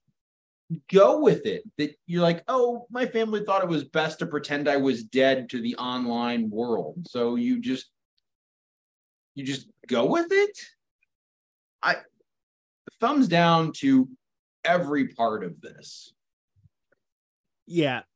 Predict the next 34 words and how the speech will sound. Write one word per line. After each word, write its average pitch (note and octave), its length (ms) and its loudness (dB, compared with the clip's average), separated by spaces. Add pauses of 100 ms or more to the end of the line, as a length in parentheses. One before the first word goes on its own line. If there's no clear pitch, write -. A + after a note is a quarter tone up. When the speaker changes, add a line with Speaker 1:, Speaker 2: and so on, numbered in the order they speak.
(180)
Speaker 2:
thumbs F#3+ 500 0
down D#3+ 500 2
to - 140 -4
all C3+ 300 -2
of B2+ 120 -4
it. B2+ 200 -4 (380)
Um, B2 580 -4 (1500)
w-, C3 840 -10
and, D3+ 320 -2
you F3+ 160 2
know, C#3 280 0 (220)
not E3 360 2
to F3 80 0
wish D#3+ 320 2
ill D#3+ 220 2
on D3 160 2
anyone. C#3+ 340 0
Hopefully C#3 300 -4
it's B2+ 100 -6
not C#3 120 0
anytime C#3 420 -2
soon. D3 340 -2
But C3+ 120 -4
when D#3 140 -2
this D#3+ 140 -4
person D3 440 -4 (420)
actually D3+ 360 2
does C#3+ 440 0
pass C3+ 340 0
away, A2+ 360 -4 (340)
ain't F#3 180 4
nobody E3+ 340 6
believing C3 380 -4
it. G#2 120 -12